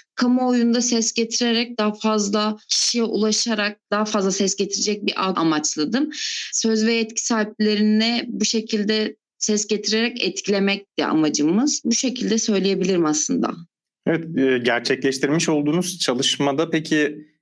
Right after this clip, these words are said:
Speaker 2: e, etkilendiğiniz, e, kişisel bir bağınız olduğu söylenebilir mi?
Speaker 1: Kişisel bağlam olarak,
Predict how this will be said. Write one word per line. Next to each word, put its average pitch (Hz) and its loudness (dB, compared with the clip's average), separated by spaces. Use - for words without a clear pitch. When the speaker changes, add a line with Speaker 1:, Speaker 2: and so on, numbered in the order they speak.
Speaker 2:
e, 113 0
etkilendiğiniz, 123 2
e, 117 2
kişisel 139 0
bir 127 0
bağınız 123 0
olduğu 123 2
söylenebilir 117 0
mi? 110 -2
Speaker 1:
Kişisel 294 -2
bağlam 285 2
olarak, 294 -2